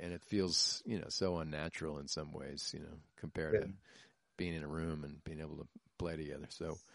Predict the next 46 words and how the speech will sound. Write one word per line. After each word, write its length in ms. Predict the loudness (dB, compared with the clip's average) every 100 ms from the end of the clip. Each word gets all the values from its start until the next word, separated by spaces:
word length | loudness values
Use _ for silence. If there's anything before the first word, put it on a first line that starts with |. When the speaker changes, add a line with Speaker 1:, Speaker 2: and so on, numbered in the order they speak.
| -18 -14 8
Speaker 1:
so 220 | 12 12
I 120 | 12
think 200 | 12 10
I'm, 260 | 10 8 4
I'm 160 | 2 2
just 220 | 2 2
gonna 240 | 0 0 0
try 160 | 0
to 60 | 0
be 120 | 2
patient 440 | 4 4 2 -4 -6
and, 220 | -6 -4
uh, 560 | -2 2 2 2 0 -2 -4 -8 -12
<laughs> 340 | -10 -12 -6 8
wait 220 | 10 10
Speaker 2:
Yeah. 60 | 8
Speaker 1:
it 60 |
out 260 | 6 4 0
until 320 | -6 0 2
we 120 | 2
can 280 | 0 -2 -4 -8 -20 _ _ _ _ _ _ -20 -20 -20 -8 0
have 180 | 0
that 200 | 2 0 -2 -10 -4
opportunity 440 | 2 4 4 2
back, 400 | 2 0 -2 -6 -6
you 80 | -6
know. 140 | -6 -6 -2
Speaker 2:
Yeah. 140 | 0 -2 -12 -18 12
I 180 | 12 12
actually, 840 | 12 12 12 12 12 12 12 12 10 -4 0
and, 300 | 4 6 4 8
and 240 | 8 10
I, 200 | 8 8 6 0 -12 -2
I 40 | 6
know 120 | 10
you 160 | 10
don't 180 | 10 8
know 160 | 8 8
this, 220 | 6 6
but 120 | 8 10
I 200 | 12 12
actually 340 | 12 12 10
did 160 | 12 12
a 40 |
recording 640 | 10 6 10 12 12 12 12
of, 180 | 10